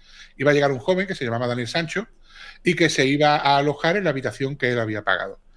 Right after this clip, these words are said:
Daniel Sancho llega el día treinta y uno al Hotel Panviman y hace el check-in, se, se, se aloja en la habitación y, bueno, al, al ese día, pues, se dedica a hacer sus cosas, va a un gimnasio a ver unas peleas de Muay Thai, va a comer por ahí y tal,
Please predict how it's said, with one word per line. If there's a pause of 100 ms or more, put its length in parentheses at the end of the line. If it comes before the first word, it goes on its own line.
(340)
Daniel
Sancho
llega
el
día
treinta
y
uno
al
Hotel
Panviman (160)
y
hace
el
check-in,
se,
se, (160)
se
aloja
en
la
habitación (560)
y,
bueno, (100)
al,
al
ese
día,
pues,
se
dedica
a
hacer
sus
cosas,
va
a
un
gimnasio
a
ver
unas
peleas
de
Muay
Thai, (540)
va
a
comer
por
ahí
y
tal,